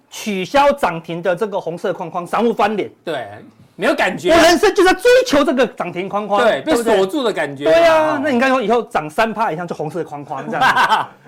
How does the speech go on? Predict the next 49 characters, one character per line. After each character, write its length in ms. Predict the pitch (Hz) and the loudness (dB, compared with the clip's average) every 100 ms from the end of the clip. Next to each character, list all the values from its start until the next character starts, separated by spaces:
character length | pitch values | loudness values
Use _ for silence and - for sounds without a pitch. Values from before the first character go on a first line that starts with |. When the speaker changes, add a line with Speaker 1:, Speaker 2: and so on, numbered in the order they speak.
| - _ | -20 _
Speaker 2:
是。 160 | - 147 | -8 0
Speaker 1:
大 120 | 247 | 2
家 60 | |
都 120 | 254 240 | 2 2
开 180 | 214 | 0
心， 280 | 196 202 196 | -2 -6 -4
对 100 | 233 | 0
不 60 | 220 | 4
对？ 260 | 233 170 165 | 4 2 -4
Speaker 2:
是。 300 | - 170 151 | -12 -12 -2
Speaker 1:
对 140 | 294 | 0
啊， 80 | 254 | 0
我， 160 | 214 | -2
散 200 | 202 - | -6 -4
户 80 | 233 | -2
就 120 | 262 | -2
追 280 | 277 311 302 | -2 0 0
求 240 | 247 240 208 | 0 0 2
这 140 | 254 | 0
个 420 | 202 220 196 180 | 0 -2 0 -2
红 240 | 165 180 202 | -2 -4 -2
色 460 | 254 208 160 135 | 0 0 -2 -6
框 220 | 139 175 165 | -8 -10 -6
框， 260 | 170 156 | -6 -4
他 120 | 170 | -2
可 120 | 220 208 | 0 -2
能 120 | 202 | -4
只 120 | 214 | -4
买 320 | 226 190 156 143 - | -2 -2 -4 -10 -4
<coughs> 300 | - - - | -2 0 -2
一 60 | 254 | 0
百 280 | 208 185 208 | 2 2 0
股、 160 | - | -4
五 160 | 170 190 | -8 -2
百 180 | 190 190 | -2 -2
股， 140 | 147 | -4
红 200 | - 339 | 0 2
色 100 | 349 339 - - _ - | 4 2 0 -10 _ -6
涨 200 | 196 196 | -4 -2
停， 200 | 190 254 | -2 0
哇， 220 | 180 - | -2 -4
就 80 | - | -14
好 180 | - 131 | -14 -14
开 220 | 123 147 | -12 -12
心。 180 | 143 147 | -12 -10
Speaker 2:
然 80 | 139 | -10
后 60 | |
就 80 | 170 | -8
说 140 | 165 | -6